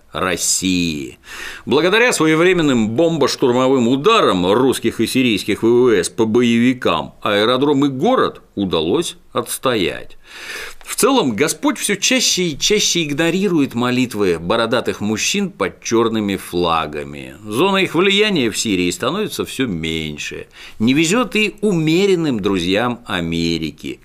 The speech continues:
К ним тоже периодически прилетают отечественные подарки с сюрпризом. Территория, подконтрольная сирийской армии, с две тысячи пятнадцатого года увеличилась в несколько раз.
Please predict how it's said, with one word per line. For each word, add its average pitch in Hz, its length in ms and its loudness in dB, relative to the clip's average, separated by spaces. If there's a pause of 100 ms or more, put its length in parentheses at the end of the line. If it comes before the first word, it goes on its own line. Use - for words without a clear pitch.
К - 60 -4
ним 220 280 2
тоже 196 400 2
периодически 135 680 -2
прилетают 87 640 0 (200)
отечественные 107 760 -2
подарки 98 840 -2 (160)
с - 100 -8
сюрпризом. 85 840 -2 (880)
Территория, 175 480 2
подконтрольная 160 840 2
сирийской 156 600 0
армии, 147 500 2
с 80 100 -6
две 104 160 2
тысячи 151 400 0
пятнадцатого 151 880 0
года 95 280 0
увеличилась 147 840 0
в 82 140 -4
несколько 101 600 0
раз. 71 560 -6